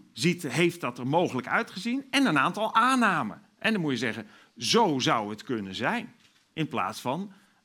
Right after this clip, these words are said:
"Zo is het geweest." En ook, "Zo oud is deze persoon", of "Zo lang geleden is het", want dat is weer die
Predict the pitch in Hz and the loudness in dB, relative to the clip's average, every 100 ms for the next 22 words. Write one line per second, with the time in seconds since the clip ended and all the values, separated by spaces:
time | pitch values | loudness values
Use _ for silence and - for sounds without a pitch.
0 | _ - 127 95 98 101 101 - 123 147 | _ -6 -4 -4 -6 -8 -10 -8 -4 -4
1 | 80 - - _ _ _ _ _ _ _ | -6 -14 -20 _ _ _ _ _ _ _
2 | - 131 101 127 147 - _ _ - 117 | -2 -2 0 -2 -6 -14 _ _ -8 0
3 | 143 131 135 185 185 - - - _ _ | 2 2 4 4 4 0 -12 -18 _ _
4 | 139 127 107 117 101 95 - - 120 139 | -4 -2 0 -2 -2 -10 -12 -8 -4 -2
5 | 98 92 90 147 160 147 160 139 147 175 | -2 -4 -6 -2 2 4 2 2 2 4
6 | 214 208 165 127 120 - 107 123 117 104 | 4 2 0 0 -4 -8 -10 -10 -10 -10
7 | 113 107 110 117 | -8 -6 -4 -6